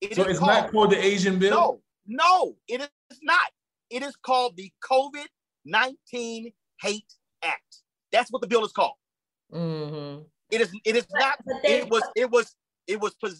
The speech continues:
Speaker 1: it was because you had attacks on Asians, this dramatic increase, you had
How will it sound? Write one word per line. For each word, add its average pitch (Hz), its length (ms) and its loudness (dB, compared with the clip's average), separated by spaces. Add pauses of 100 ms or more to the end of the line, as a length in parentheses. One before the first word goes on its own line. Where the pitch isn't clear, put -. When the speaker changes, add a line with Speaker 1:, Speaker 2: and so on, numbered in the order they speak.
Speaker 1:
it 202 140 -2
was 185 240 -2 (580)
because 240 460 -2
you 262 100 -10
had 196 400 -4 (480)
attacks 247 600 -4
on 190 200 -6
Asians, - 720 -14 (560)
this 127 100 -18
dramatic 208 560 2 (100)
increase, - 840 -4 (460)
you 202 220 -2
had 240 220 2